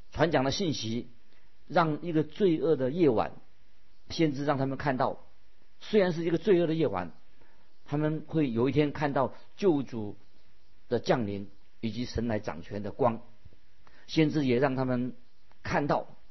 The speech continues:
百姓看到千禧年的国度有一天会完全的应验。先知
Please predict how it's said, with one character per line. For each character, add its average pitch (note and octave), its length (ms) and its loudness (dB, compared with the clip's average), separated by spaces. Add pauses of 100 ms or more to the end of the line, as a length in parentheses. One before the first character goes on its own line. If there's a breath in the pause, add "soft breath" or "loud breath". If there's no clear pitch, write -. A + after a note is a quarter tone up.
(140)
百 A2 160 2
姓 D3+ 180 -2
看 C3 220 -2
到 B2 200 2 (340 loud breath)
千 F#3 380 2
禧 A2+ 240 -4
年 A#2+ 180 -2
的 A#2+ 80 -2
国 A2+ 320 0
度 D3 220 -2 (580)
有 A2 160 2
一 - 20 2
天 B2 300 2 (320)
会 A2 160 -2
完 G#2 260 0
全 A#2 220 -2
的 G#2+ 60 -4
应 A2 200 -2
验。 G#2+ 180 -2 (800 soft breath)
先 G3+ 300 4
知 F3 360 0